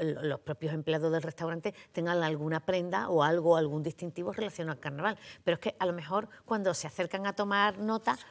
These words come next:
pueden ir, pues, con esto ambientado de, de carnaval, por decirlo de algún modo. Ir buscando alternativas según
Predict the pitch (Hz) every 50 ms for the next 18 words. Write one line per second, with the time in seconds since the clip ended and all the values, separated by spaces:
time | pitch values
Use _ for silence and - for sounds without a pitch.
0 | - - _ - 202 196 196 196 190 196 202 214 214 220 208 - - - - -
1 | - - 196 - - 202 185 190 185 - - 233 - - - 208 196 202 190 185
2 | 180 185 175 - 185 180 180 190 185 180 180 180 175 175 175 175 175 175 175 -
3 | - - - - 170 190 - - 175 175 180 170 165 151 147 147 - 165 156 170
4 | 170 - 185 175 175 170 165 156 165 165 151 143 131 131 - - 208 214 202 233
5 | - - 247 254 262 302 302 - - - - - 185 180 - 190 156 165 160 170
6 | - - 196 226 277 262 - - 190 160 180 196 170 -